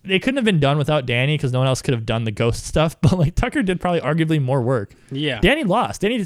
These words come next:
Speaker 1: Danny's plan didn't work.
Speaker 2: That's true.
Speaker 1: He didn't catch 'em.
Speaker 2: Yeah.
Speaker 1: He just happened to convince them. Tucker pulled off an entire infrastructure project
Speaker 2: But
Speaker 1: across
Speaker 2: could
Speaker 1: the
Speaker 2: you
Speaker 1: entire
Speaker 2: imagine,
Speaker 1: globe.
Speaker 2: could you imagine just,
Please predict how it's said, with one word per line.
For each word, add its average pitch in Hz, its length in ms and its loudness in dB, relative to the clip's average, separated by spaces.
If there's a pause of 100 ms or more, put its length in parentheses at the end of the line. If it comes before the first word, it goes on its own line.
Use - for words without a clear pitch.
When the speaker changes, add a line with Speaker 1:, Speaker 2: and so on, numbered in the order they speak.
(120)
Speaker 1:
Danny's 202 220 0
plan 208 220 -2
didn't 131 180 -2
work. - 280 -8 (220)
Speaker 2:
That's - 140 -14
true. 240 180 0
Speaker 1:
He 196 100 2
didn't 214 200 0
catch - 220 0
'em. 107 280 -4
Speaker 2:
Yeah. 175 180 -2
Speaker 1:
He 180 120 0
just - 300 -2
happened 175 440 -4
to 175 100 -4
convince 156 340 -2
them. 107 280 -8 (340)
Tucker 214 420 -2 (160)
pulled 214 240 0
off 202 220 -2
an 196 80 -4
entire 180 360 -2
infrastructure 180 680 -6
project 151 340 -2
Speaker 2:
But 143 100 -6
Speaker 1:
across 156 120 2
Speaker 2:
could 220 100 2
Speaker 1:
the - 60 2
Speaker 2:
you 320 80 4
Speaker 1:
entire 233 140 4
Speaker 2:
imagine, 220 280 2
Speaker 1:
globe. 170 360 -10
Speaker 2:
could 185 160 0
you 269 160 2
imagine 220 560 2
just, 160 200 -10